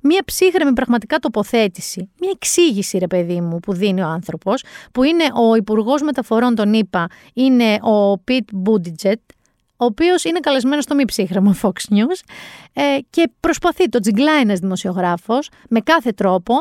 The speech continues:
να παραδεχτεί ότι είναι απαραίτητο να αποφασίζουν άλλοι για τις γυναίκες. Ο Pete Buttigieg, όπως θα ακούσετε, λέει, «Όχι, νομίζω ότι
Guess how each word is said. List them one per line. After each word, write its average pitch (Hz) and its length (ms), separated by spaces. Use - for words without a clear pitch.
να 240 320
παραδεχτεί 233 540
ότι 349 180
είναι 339 100
απαραίτητο 262 680
να 294 60
αποφασίζουν 285 500
άλλοι 285 120
για 190 120
τις 175 160
γυναίκες. 170 580
Ο 269 500
Pete 214 540
Buttigieg, 214 440
όπως 196 180
θα 220 80
ακούσετε, 359 360
λέει, 339 260
«Όχι, 311 320
νομίζω 269 300
ότι 302 380